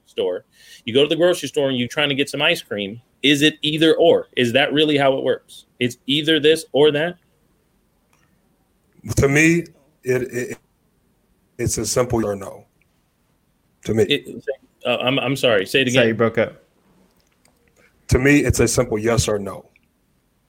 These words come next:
Speaker 2: It's a clear,
Speaker 1: For,
Speaker 2: does it or
Speaker 1: for
Speaker 2: doesn't?
Speaker 1: ice,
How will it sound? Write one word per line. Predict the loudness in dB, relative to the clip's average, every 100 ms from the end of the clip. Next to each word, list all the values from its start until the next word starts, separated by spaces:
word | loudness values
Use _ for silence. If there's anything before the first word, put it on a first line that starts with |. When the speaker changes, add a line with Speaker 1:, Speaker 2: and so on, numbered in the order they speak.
| _ _ _
Speaker 2:
It's | -8 -4
a | -2
clear, | 4 6 6
Speaker 1:
For, | 2 _ _ _ _ _ _ _ -2
Speaker 2:
does | 2 4
it | 4
or | 6
Speaker 1:
for | 6
Speaker 2:
doesn't? | 4
Speaker 1:
ice, | 0